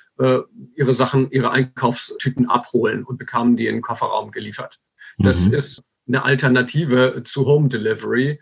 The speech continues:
Speaker 2: Mhm.
Speaker 1: Und da waren ausländische Händler innovativer als deutsche.
Speaker 2: Mhm.
Speaker 1: Und schneller.
Speaker 2: Naja, weil sie wahrscheinlich auch viel früher angefangen haben, ne? Also ich weiß, dass Tesco's in,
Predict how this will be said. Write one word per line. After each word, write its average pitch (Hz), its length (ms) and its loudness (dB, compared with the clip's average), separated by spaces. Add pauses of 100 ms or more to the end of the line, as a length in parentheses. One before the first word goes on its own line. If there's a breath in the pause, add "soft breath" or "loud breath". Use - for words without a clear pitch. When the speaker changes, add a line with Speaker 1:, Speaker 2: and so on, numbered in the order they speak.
(160)
Speaker 2:
Mhm. 98 380 2
Speaker 1:
Und 120 420 0 (220)
da 123 160 -2
waren 135 440 0 (120)
ausländische 175 640 -2
Händler 147 580 -2
innovativer 123 600 0
als 113 180 -10
deutsche. - 300 -10 (680)
Speaker 2:
Mhm. 98 500 4
Speaker 1:
Und 127 140 -4
schneller. - 260 -16 (760 loud breath)
Speaker 2:
Naja, 120 300 2
weil 120 160 4
sie 123 140 2
wahrscheinlich 117 420 2
auch 104 140 2
viel 113 160 -4
früher 110 340 2
angefangen 85 480 -2
haben, 80 240 -4
ne? 107 200 0
Also 90 200 2
ich 90 120 -4
weiß, 107 260 0
dass 110 160 -2
Tesco's 110 440 0
in, 101 220 0